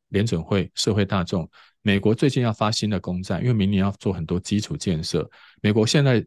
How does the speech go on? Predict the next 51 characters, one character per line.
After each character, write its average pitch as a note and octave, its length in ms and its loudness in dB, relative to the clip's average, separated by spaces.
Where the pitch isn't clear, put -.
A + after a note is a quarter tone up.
的 - 160 -4
公 A#2 220 0
债 A2 160 0
呢， F2 140 0
之 C#3 180 0
前 G2 180 0
都 G2+ 100 0
是 G#2 140 -2
旧 G2+ 220 0
公 F#2 200 -6
债， - 220 -6
他 E3 80 0
们 D#3+ 80 4
的 B2 80 4
旧 C3+ 160 2
公 A#2+ 180 0
债 A#2 140 0
利 A2 120 0
息 E2+ 220 -2
比 D#2+ 100 -6
较 F2+ 180 -2
低， F2+ 280 -2
他 C#3+ 100 0
现 D#3 160 4
在 D3+ 60 4
要 C3 80 4
发 B2 180 0
的 A2+ 80 2
新 A2+ 200 0
公 G#2+ 200 0
债， G2+ 220 0
因 C#3 100 2
为 B2 80 2
你 F2 100 0
联 F2+ 140 -2
准 F#2 180 -2
会 F2 240 -2
升 A#2+ 240 0
息 - 220 0
了， D2 160 -6
所 - 140 0
以 C#3 40 2
我 - 20 2
们 G#2 100 0
发 B2+ 160 2
的 A#2 100 2
新 A#2 160 0
公 A#2 180 0
债 A#2 140 0
利 A2 160 0
息 E2 240 -4